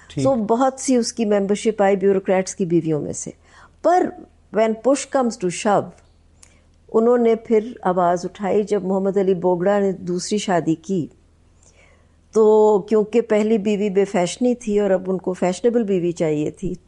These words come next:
Speaker 1: As the first lady।
Speaker 2: As the first lady। तो it was Appa le-, that led the movement। और उन्होंने family laws ordinance pass करवा लिया।
Speaker 1: उन्नीस सौ इकसठ।
Speaker 2: उन्नीस सौ इकसठ में। और तब मुझे, this is within my living memory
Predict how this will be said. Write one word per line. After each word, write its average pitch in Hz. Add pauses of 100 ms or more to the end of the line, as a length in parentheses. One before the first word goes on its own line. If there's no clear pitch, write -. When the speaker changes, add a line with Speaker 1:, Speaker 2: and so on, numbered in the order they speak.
(100)
Speaker 1:
As 151
the 143
first 151
lady। 131
Speaker 2:
As 175
the 202
first 190
lady। 208 (680)
तो 285 (560)
it 240
was 277
Appa 269
le-, 220
that 170
led 156
the 143
movement। - (880)
और 226
उन्होंने 240
family 214
laws 196
ordinance 185
pass 180
करवा 156
लिया। -
Speaker 1:
उन्नीस 139
सौ 151
इकसठ। -
Speaker 2:
उन्नीस 190
सौ 196
इकसठ 202 (100)
में। 254
और 233
तब 269
मुझे, 247 (200)
this 277
is 262
within 214
my 277
living 190
memory 180